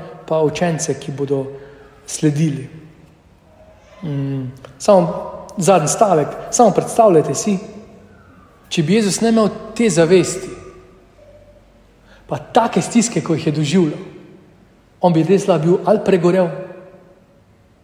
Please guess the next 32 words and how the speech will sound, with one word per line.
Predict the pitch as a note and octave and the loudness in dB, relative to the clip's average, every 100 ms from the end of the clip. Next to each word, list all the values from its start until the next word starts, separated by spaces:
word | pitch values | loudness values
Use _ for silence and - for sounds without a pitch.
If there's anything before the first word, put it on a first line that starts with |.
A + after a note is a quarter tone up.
| _ _ _ _ _ _ _ _ - | _ _ _ _ _ _ _ _ -6
Saj | B3+ | 4
nima | C4+ B3+ | 6 8
nič, | C4 - | 6 2
samo | - C#4 C4 | -4 0 2
delal | A#3 E3 D3+ | 2 2 -2
je. | D#3+ - - - - - _ | -8 -12 -18 -20 -20 -20 _
Oni | B3 B3+ | 4 4
so | G3+ | 4
šli | F3 G#3 | 0 -2
spat, | - D4 C4+ | 2 0 0
on | B3+ | 0
je | A#3 - | 0 4
šel | G#3+ | 4
molit. | F#3+ D3+ B2+ - - - | 6 4 0 -10 -16 -10
Ko | - | -2
so | A#3 | 2
zjutraj | C4+ A3 | 4 2
vstali, | - C4 A3 | 4 4 6
je | |
on | A#3 F#3+ | 6 4
že | G#3 | 4
molil. | F#3 C#3+ C3 - - - - - - _ _ _ _ _ _ _ _ _ _ | 4 2 -4 -8 -16 -20 -20 -20 -20 _ _ _ _ _ _ _ _ _ _
Ko | - | 4
je | A3+ | 6
učil, | A3 - - D#4+ B3+ F3+ - - - - - | 6 4 6 8 6 0 -10 -12 -16 -18 -8
ko | - A3 | 0 0
s-, | - | 2
ko | G3 | 0
s-, | E3 | 2
ko | G#3 | 4
je | G3 | 4
končal, | G#3 G3+ F4 D#4 A3+ | 4 4 6 6 4